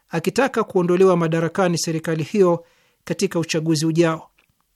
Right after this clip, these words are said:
Katika kuonyesha hasira zao dhidi ya serikali baada ya waziri wa mambo ya nje wa Libya kuonana na waziri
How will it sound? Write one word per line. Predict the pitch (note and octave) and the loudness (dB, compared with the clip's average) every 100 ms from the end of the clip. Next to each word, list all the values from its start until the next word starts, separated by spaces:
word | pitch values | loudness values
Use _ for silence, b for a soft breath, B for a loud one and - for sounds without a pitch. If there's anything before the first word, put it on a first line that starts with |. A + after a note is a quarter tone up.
| _ _ _ _ _ b b b - | _ _ _ _ _ b b b -4
Katika | E3 G#3 | 2 4
kuonyesha | A3 A3+ D4 D4 G#3+ | 6 4 2 0 -2
hasira | G3 G3 F#3 | 2 2 4
zao | F3+ A3+ G#3 | 4 6 6
dhidi | F3+ A3 G#3 | 4 2 2
ya | F#3 | 2
serikali | - E3+ E3+ A3 G#3 G3 G3 F#3 E3 | 0 -4 0 2 2 2 -2 -2 0
baada | F3 G3+ G#3 | 2 4 4
ya | F3+ | 2
waziri | E3 F3 F#3+ | 2 2 2
wa | F3 | 4
mambo | F#3 F#3 E3+ | 4 2 2
ya | F3+ | 2
nje | F#3 E3+ | 2 2
wa | E3 | 2
Libya | F3 A#3 A3+ A3 | 0 0 0 0
kuonana | A3 F3 F3+ G3 F#3 | 0 0 2 2 2
na | E3+ | 2
waziri | E3 D#3+ D#3+ G3 F3+ F3 | 0 0 0 2 2 0